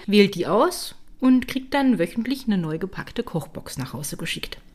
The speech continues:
Und falls ihr euch jetzt Sorgen macht, dass ihr da irgendwie ein Abo abschließt und dann kommen da dauernd Kochboxen, die ihr eigentlich gar nicht wollt, man kann die Lieferung jederzeit kündigen oder pausieren, wenn man zum Beispiel im Urlaub ist.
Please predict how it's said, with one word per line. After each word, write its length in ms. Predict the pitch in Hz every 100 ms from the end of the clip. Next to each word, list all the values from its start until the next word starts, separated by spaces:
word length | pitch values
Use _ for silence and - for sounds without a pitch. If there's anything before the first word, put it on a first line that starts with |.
| - - - - - - -
Und 220 | 202 190
falls 260 | 151 180
ihr 80 | 175
euch 80 | 175
jetzt 120 | 170
Sorgen 240 | - 190 185
macht, 260 | 165 -
dass 160 | 170 165
ihr 60 | 175
da 120 | 165
irgendwie 440 | 170 170 170 170 - - - - -
ein 140 | 170
Abo 260 | - 185 185
abschließt 480 | 170 - 185 185 -
und 140 | 175
dann 100 | 170
kommen 160 | 196 185
da 80 | 175
dauernd 240 | 175 175
Kochboxen, 480 | 196 - 180 - 180
die 60 | 175
ihr 80 |
eigentlich 220 | 160 170 156
gar 100 | 151
nicht 140 | 151
wollt, 320 | 220 277 - - - - - -
man 160 | 196 196
kann 160 | 202
die 80 | 190
Lieferung 380 | 196 220 - 185
jederzeit 420 | 240 254 202 -
kündigen 540 | - 320 285 277 269 -
oder 280 | 180 151
pausieren, 500 | 151 175 170 294 294
wenn 100 | 214
man 100 | 175
zum 140 | 170 165
Beispiel 240 | - 175
im 80 | 185
Urlaub 280 | 285 262 240
ist. 300 | 220 -